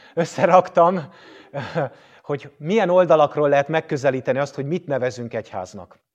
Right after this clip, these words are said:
Ugye van a közösség oldaláról valóban lehet kezdeni. Az egyház azoknak az embereknek a közössége, akik ugyanazt hiszik.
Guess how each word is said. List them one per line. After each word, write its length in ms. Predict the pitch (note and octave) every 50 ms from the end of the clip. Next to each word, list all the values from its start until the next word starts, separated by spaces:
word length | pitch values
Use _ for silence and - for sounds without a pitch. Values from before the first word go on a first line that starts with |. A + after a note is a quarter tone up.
| _ _ _ _ _ _ _ _ _ _ _ _ -
Ugye 180 | - D3 D#3 D#3+
van 140 | F#3 G#3
a 80 | G3+ D#3
közösség 480 | - A3 G#3 F3 D#3+ C3+ - D3 C3+ B2
oldaláról 500 | D3 C#3+ C3 C3 B2 A#2+ A#2 A#2+ A#2+ A#2
valóban 340 | C3+ C#3 B2 A2 G#2 A2+
lehet 180 | A2+ A#2 A2 -
kezdeni. 300 | - G3 G#3+ - E3+ _ _ _ _ _ _ _ _ _ _ - -
Az 120 | - C3+ D3
egyház 300 | G#3+ G#3+ G#3+ F3 D3 G3
azoknak 360 | A3 G#3 A3+ F#3 E3 D#3 -
az 80 | C3+
embereknek 400 | D3+ F#3+ F#3+ F#3 F3 D#3+ C3+ C#3
a 60 | B2 G#2+
közössége, 480 | - G3+ F3 F3+ D3 - - D3 C3+
akik 220 | D3 C3+ - C#3+ D3+
ugyanazt 360 | F#3 D3+ D#3 C3+ B2+ - -
hiszik. 640 | - C#3+ A#2+ - - - F#2+ _ - - _ _